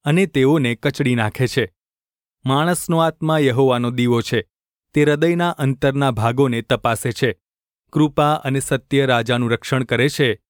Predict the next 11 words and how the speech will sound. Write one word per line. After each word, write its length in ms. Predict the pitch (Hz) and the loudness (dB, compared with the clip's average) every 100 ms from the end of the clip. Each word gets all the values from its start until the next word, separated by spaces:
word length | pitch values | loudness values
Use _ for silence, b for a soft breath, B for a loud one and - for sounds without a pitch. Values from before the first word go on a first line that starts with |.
| _ _ | _ _
તેનું 260 | 151 175 | -2 0
રાજ્યાસન 580 | 175 180 156 185 - 180 | 2 0 0 -2 0 -2
વફાદારી 520 | 135 123 135 120 110 | -2 -2 -2 0 -2
પર 200 | 117 127 | -2 -2
ટકેલું 480 | 135 143 117 135 120 | -2 -4 -2 -2 -2
છે. 260 | - 120 - _ _ _ _ _ _ _ _ _ _ | -2 -4 -4 _ _ _ _ _ _ _ _ _ _
યુવાનોનું 600 | 135 156 175 175 175 175 | 0 2 2 0 0 -2
ગૌરવ 440 | 127 127 131 139 139 | 0 0 2 2 2
તેઓનું 440 | - 123 123 120 | 0 0 0 0
બળ 200 | 120 117 | 0 -2
છે, 300 | 110 120 104 | -2 -4 -4